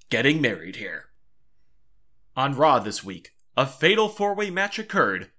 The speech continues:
which resulted in the crowning of a new Universal Champion. Now, unlike those reporters from the real news, we here at the Fake News would like to sincerely congratulate Kevin Owens on his fake title win.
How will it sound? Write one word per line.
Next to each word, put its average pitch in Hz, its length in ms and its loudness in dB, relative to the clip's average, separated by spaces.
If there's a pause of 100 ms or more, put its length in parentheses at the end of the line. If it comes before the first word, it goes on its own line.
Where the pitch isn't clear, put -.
(100)
which 135 160 -4
resulted 170 480 -2
in 202 100 -6
the 208 80 -6
crowning 220 460 -2
of 156 100 -4
a 220 80 0
new 185 300 0
Universal 147 640 -4
Champion. 190 580 -6 (540)
Now, 113 220 -4 (340)
unlike 170 400 2
those 175 200 -2
reporters 175 460 -2
from 180 160 -4
the 165 100 2
real 147 320 -2
news, 95 520 -10 (280)
we 240 140 0
here 208 260 -2
at 202 120 -2
the 202 100 -2
Fake - 380 0
News 113 420 -6 (100)
would 127 140 2
like 151 200 4
to 170 100 -6
sincerely 190 840 0
congratulate 175 800 -2
Kevin 202 300 2
Owens 113 500 -2 (240)
on 131 100 2
his 107 200 -6
fake 151 480 -4
title 135 400 0
win. 101 340 -10